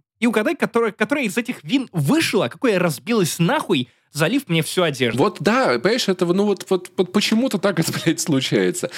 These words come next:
Speaker 2: Но в итоге, знаешь, я себя успокоил таким образом, что я выбрал, поскольку это уже не ремонтопригодно, я носил ее в ремонт, я просто выкинул,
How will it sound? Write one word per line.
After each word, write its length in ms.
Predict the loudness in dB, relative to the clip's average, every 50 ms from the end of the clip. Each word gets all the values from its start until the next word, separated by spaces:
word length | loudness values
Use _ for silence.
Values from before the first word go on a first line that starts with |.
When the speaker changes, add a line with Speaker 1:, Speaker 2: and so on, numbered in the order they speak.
| -10 -6 -2
Speaker 2:
Но 100 | 0 2
в 60 | 2
итоге, 220 | 2 2 2 2 2
знаешь, 280 | 2 2 0 0 0
я 140 | 0 0 -2
себя 200 | 0 0 0 0
успокоил 460 | 0 0 0 -2 0 0 0 0 0
таким 240 | 0 0 0 2 2
образом, 320 | 2 2 0 0 0 0 -2
что 160 | 0 0 0
я 80 | 0
выбрал, 540 | 0 0 0 2 2 2 2 0 0 -4 -4
поскольку 420 | -2 -2 0 0 0 0 0 0 0
это 280 | 0 0 0 2 0
уже 140 | 2 2 2
не 100 | 2 2
ремонтопригодно, 720 | 2 2 2 0 -2 -2 -2 -2 0 2 2 2 2 2 2
я 120 | 2 2
носил 300 | 2 0 0 0 0 0
ее 100 | 0 0
в 40 | 0
ремонт, 380 | 0 2 2 2 0 0 -2 -2
я 160 | -2 -2 -2
просто 260 | -2 -6 -8 -4 -2
выкинул, 420 | -2 0 0 2 2 2 0 0